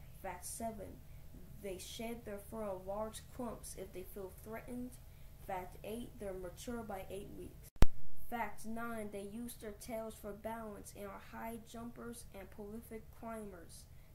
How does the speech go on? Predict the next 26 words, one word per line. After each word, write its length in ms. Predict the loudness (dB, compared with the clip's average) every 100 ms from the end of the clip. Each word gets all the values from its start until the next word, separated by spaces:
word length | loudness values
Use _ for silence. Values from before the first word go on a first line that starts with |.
| -20 -16
Fact 320 | -14 -14 -14 -14
ten, 400 | -10 -10 -10 -14 -18 -20 -18 -8
they 260 | -6 -6 -6
are 160 | -10 -12 -12
very 240 | -10 -10
compassionate 840 | -12 -14 -12 -10 -10 -10 -12 -14 -14
animals. 640 | -12 -10 -10 -14 -16 -16 -18 -18 -16
If 180 | -14 -14
a 40 |
female 540 | -14 -12 -10 -8 -10 -10
cannot 320 | -12 -12 -12
produce 440 | -14 -14 -12 -12 -12 -12
milk, 380 | -12 -14 -16 -18 -18 -14
another 400 | -12 -10 -10 -10 -12
female 340 | -12 -12 -10 -12
will 340 | -12 -12 -12 -14 -12
adopt 480 | -12 -10 -12 -12 -14
the 60 |
baby. 480 | -12 -12 -12 -14 -16 -18 -18 -16 -14 -10
Fact 260 | -10 -10
eleven, 540 | -12 -12 -12 -12 -16 -18 -20 -18
they 140 | -16 -16 -14
can't 260 | -14 -14 -16 -18
eat 220 | -16 -16 -16
seeds, 720 | -14 -12 -10 -10 -10 -14 -16 -18 -18 -18 -16 -12
berries, 840 | -10 -8 -10 -12 -12 -14 -14 -16